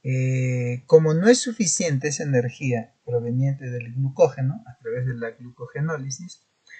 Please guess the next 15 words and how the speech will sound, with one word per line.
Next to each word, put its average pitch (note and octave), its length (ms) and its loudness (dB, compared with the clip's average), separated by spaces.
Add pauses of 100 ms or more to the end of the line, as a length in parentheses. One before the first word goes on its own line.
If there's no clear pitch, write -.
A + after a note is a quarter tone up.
(200)
también C3+ 460 4
aparece C3+ 580 2
otro F3 320 0
mecanismo B2 880 0 (420)
de A2+ 520 -8
compensación B2 880 0 (420)
para A#2 220 -2
sacar B2+ 340 0
energía B2+ 460 0
de C3 100 2
reserva, C3 560 0 (460)
que C#3+ 140 2
es D3 160 2
la C#3+ 180 2
gluconeogénesis. B2 1400 -2